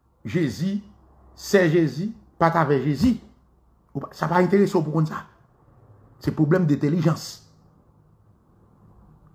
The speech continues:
Kòman fè se mande ou vin mande pou Jezi? Konprann byen. Sou pa gen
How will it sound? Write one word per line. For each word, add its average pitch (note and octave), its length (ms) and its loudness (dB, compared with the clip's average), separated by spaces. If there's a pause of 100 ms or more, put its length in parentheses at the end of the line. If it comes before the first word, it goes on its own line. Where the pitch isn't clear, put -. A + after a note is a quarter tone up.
(220)
Kòman A3 260 6
fè F3 120 -4
se F3 140 0
mande E3 280 0
ou D3 120 0
vin C#3+ 120 -6
mande C#3+ 220 -4
pou A2+ 140 -8
Jezi? G2+ 260 -8 (3000)
Konprann C#3 300 -2
byen. G2 180 -6 (880)
Sou - 180 2
pa - 140 2
gen C4+ 180 6